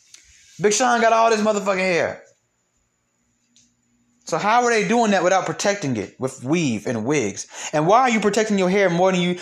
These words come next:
So if you're protecting your hair, what are you protecting it for exactly? 'Cause y'all wear weave twenty-four seven, three sixty-five. You jump from one weave to the next. You don't wear a weave for three months. "Oh, it's hot outside. We're gonna wear a weave. And then when wintertime, we're gonna be," no, y'all be wearing weave all the time.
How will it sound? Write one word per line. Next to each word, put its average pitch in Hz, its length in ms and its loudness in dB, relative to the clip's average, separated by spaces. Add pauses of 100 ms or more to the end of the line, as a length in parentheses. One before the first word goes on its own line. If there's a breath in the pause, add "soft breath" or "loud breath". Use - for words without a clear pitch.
(140)
So - 120 2
if 190 80 2
you're 269 80 2
protecting 220 460 -2
your 165 140 0
hair, 180 160 2
what 190 120 0
are - 20 0
you 208 60 0
protecting 180 380 -4
it 139 100 -2
for 165 320 0
exactly? 117 340 -2
'Cause 104 160 -6
y'all 127 220 2
wear 151 180 2
weave 147 240 -2
twenty-four 117 400 -4
seven, 127 320 -4
three - 320 -8
sixty-five. 131 720 -6 (960)
You 143 100 -4
jump 156 300 -4
from 120 160 -2
one 143 220 0
weave 143 220 -2
to 143 80 -4
the 107 80 -4
next. 117 360 -6
You 117 60 -6
don't 151 220 -2 (440 loud breath)
wear 156 180 2
a 120 140 -2
weave 143 260 0
for 110 260 -4
three 143 200 -2
months. 123 320 -2
"Oh, 131 120 0
it's 127 120 -2
hot 127 180 0
outside. 120 340 0
We're 120 60 -4
gonna 117 160 -4
wear 113 140 0
a 110 80 -2
weave. 113 260 -6
And 110 80 -6
then 107 80 -4
when 101 160 -6
wintertime, 110 480 -4
we're 107 80 -4
gonna 104 180 -4
be," 98 80 -8
no, 147 340 2
y'all 151 320 4
be 175 120 0
wearing 160 300 2
weave 175 180 2
all 143 200 4
the 123 60 -2
time. 117 440 0